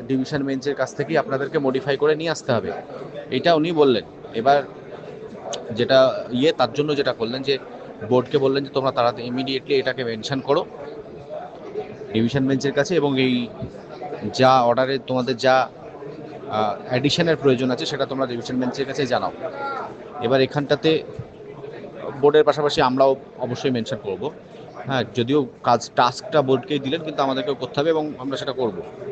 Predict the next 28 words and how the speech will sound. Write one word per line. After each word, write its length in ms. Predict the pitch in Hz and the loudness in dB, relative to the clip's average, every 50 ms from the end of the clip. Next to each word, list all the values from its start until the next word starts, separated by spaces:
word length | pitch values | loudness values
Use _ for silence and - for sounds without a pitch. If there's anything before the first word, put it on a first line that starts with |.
| - - - - - - - - - - - - - - | -10 -10 -12 -14 -14 -14 -16 -14 -14 -16 -16 -14 -8 -6
কিন্তু 180 | 123 117 135 | -4 -2 -2
এখানে 200 | 127 123 143 143 | 0 0 0 0
একটা 140 | 143 139 147 | 0 2 2
ব্যাপার 300 | 139 135 127 - 147 143 | 2 2 2 4 2 2
যেটা, 200 | 143 147 139 147 | 2 2 2 0
সেটা 200 | 139 139 131 139 | 0 0 0 0
হচ্ছে 300 | 135 143 139 - 160 156 | 0 0 -2 -2 -2 -2
যে 240 | 139 127 135 165 180 - - - - - - | 2 4 2 2 2 -2 -10 -12 -12 -6 -2
তাহলে 300 | 117 120 127 131 139 143 | 0 2 2 2 2 2
এখন 260 | 139 131 147 147 135 117 | 0 0 0 -2 0 2
বড় 200 | 120 123 135 139 | 2 2 2 2
প্রশ্ন 360 | 135 139 127 - - 151 147 | 2 0 -2 -2 -2 -4 -4
যে 80 | 143 135 | -4 -4
ছ 100 | - - 117 113 113 | -2 2 2 2 2
তারিখে 320 | 135 131 135 135 147 143 | 2 0 0 2 0 0
কি 220 | 135 - 143 139 135 - - - - - - - | 0 -2 -4 -6 -6 -6 -10 -16 -18 -18 -10 -2
রিপোর্টটা 440 | 110 117 120 107 127 127 - - 139 | 2 2 2 4 4 2 4 4 4
জমা 240 | 120 123 117 123 127 | 4 4 4 2 2
পড়বে 380 | 120 120 113 120 143 202 185 131 - - 110 | 4 4 2 4 4 4 2 2 0 -6 -4
মার্চের, 360 | 113 113 - - - 170 135 - - - - - - - - - - - - | -4 -4 -4 0 2 2 2 2 0 -14 -18 -16 -16 -14 -12 -10 -10 -8 -6
সেটা 160 | - 123 117 135 | -4 0 2 2
একটা 160 | 127 143 131 | 2 2 0
প্রশ্ন। 300 | 117 135 131 - - 156 | 2 0 0 0 0 0
কারণ 280 | - 143 143 139 127 120 - - | 2 2 2 2 2 -2 -4 0
কত 200 | - 131 127 151 | 0 0 2 2
তাড়াতাড়ি 480 | 143 156 147 151 139 160 156 160 156 | 4 4 4 4 4 2 2 6 6
আর 80 | 151 143 | 6 6
এটা 160 | 135 127 143 | 6 2 0